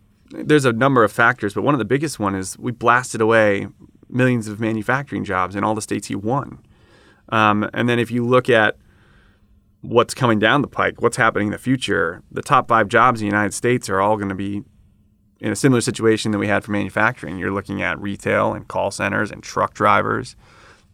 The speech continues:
fast food workers. I mean, that's, in addition to manufacturing, that's half of the United States economy. And if you even just assume a very conservative, like, ten percent of that gets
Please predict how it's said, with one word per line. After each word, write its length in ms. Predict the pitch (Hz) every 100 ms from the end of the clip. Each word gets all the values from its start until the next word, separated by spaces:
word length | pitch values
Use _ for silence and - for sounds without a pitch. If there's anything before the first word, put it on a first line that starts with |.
| -
fast 280 | 98 98 -
food 200 | 107 107
workers. 520 | 110 113 117 123 - - - - - - -
I 40 |
mean, 80 | 110
that's, 320 | 135 151 - -
in 120 | 135 127
addition 280 | 147 123
to 40 | 123
manufacturing, 420 | 107 127 127 113
that's 140 | 123
half 720 | - - - 120 87 - - - _ _ _ -
of 80 |
the 80 | 95
United 260 | 90 85 -
States 240 | - -
economy. 440 | - - - - - _ _ _ _ _ _ _ _ _
And 160 | 120 117
if 80 | 135
you 100 | 147
even 180 | 139
just 160 | 123 110
assume 260 | 110 120 104
a 60 |
very 320 | 101 120 120
conservative, 800 | 110 107 - 113 110 101 101 92
like, 180 | 92 85
ten 240 | - 98 95
percent 320 | 92 - 98
of 60 | 90
that 140 | 87
gets 360 | - - -